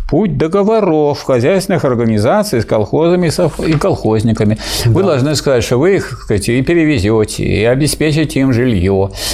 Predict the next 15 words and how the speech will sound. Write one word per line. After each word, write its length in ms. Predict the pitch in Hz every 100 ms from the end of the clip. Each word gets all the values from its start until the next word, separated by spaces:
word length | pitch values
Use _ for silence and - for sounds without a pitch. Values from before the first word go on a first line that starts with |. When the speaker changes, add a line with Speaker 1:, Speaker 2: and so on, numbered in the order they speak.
| -
Speaker 1:
и 60 | 127
обеспечите 580 | 131 147 170 165 - 170
им 120 | 151
высокую 440 | 151 151 147 156
зарплату, 640 | 127 139 - 107 107 104
чтобы 240 | - 120 143
они 100 | 180
могли 300 | 165 135 175
какие-то 460 | 139 131 156 156
суммы 360 | 123 127 131 143
отсылать 440 | 110 - 110 117
Speaker 2:
Да. 40 | 104
Speaker 1:
своим 260 | 127 127
родителям, 560 | 127 135 98 120 127 120
родственникам, 640 | 110 107 - 113 98 92